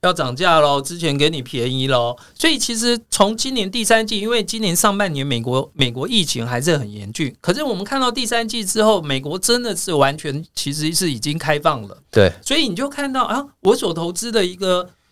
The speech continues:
Speaker 1: 公司，它在转投资美国的饭店业获利就非常的好啊。所以当你去看到一家公司的逆风的时候，其实你应该要先去思考的，它是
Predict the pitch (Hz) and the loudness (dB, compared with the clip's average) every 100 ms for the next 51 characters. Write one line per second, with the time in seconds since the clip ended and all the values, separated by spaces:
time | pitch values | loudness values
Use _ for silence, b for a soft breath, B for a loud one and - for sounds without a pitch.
0 | _ - 240 240 233 233 - 254 262 226 | _ 2 2 2 -4 -4 0 0 0 -2
1 | 165 - 135 156 196 233 220 139 143 165 | -2 -2 -2 -4 -4 -2 0 0 -2 -2
2 | 196 214 214 208 214 196 233 214 202 190 | 0 0 -2 -2 0 0 -2 -2 -2 -2
3 | 202 185 151 151 131 104 113 117 - _ | 0 0 -2 -4 -6 -4 -4 -6 -10 _
4 | _ - 320 233 285 302 302 160 113 - | _ 2 2 2 -2 -2 -2 -4 -4 -4
5 | 240 220 214 - 254 214 202 208 196 196 | 0 0 -2 -4 -2 -2 -2 -2 -2 -2
6 | 190 190 190 190 - 190 190 156 156 226 | -2 -4 -6 -4 -4 -2 0 0 0 -2
7 | 190 156 180 185 135 - 123 147 175 - | 0 0 0 -2 -4 -4 -2 2 0 0
8 | - 185 240 233 156 120 196 196 190 170 | -4 -2 0 0 0 -2 -2 -2 -2 -4
9 | 165 175 170 147 - 175 180 123 - 104 | -4 -8 -6 0 2 2 0 -4 -6 -12
10 | - 233 247 - 220 | 0 2 2 -4 -6